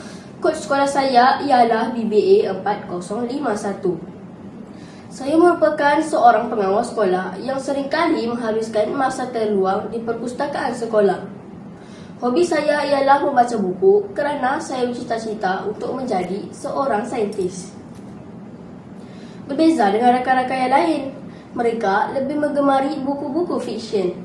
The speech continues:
manakala saya lebih memilih menyelami karya-karya motivasi. Seiring dengan popularnya generasi Z yang membesar di tengah-tengah perkembangan teknologi,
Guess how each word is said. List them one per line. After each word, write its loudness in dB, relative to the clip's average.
manakala 0
saya 0
lebih 2
memilih -4
menyelami 0
karya-karya 0
motivasi. -2
Seiring -2
dengan 0
popularnya 2
generasi 0
Z -4
yang 4
membesar 2
di -4
tengah-tengah 2
perkembangan 0
teknologi, -2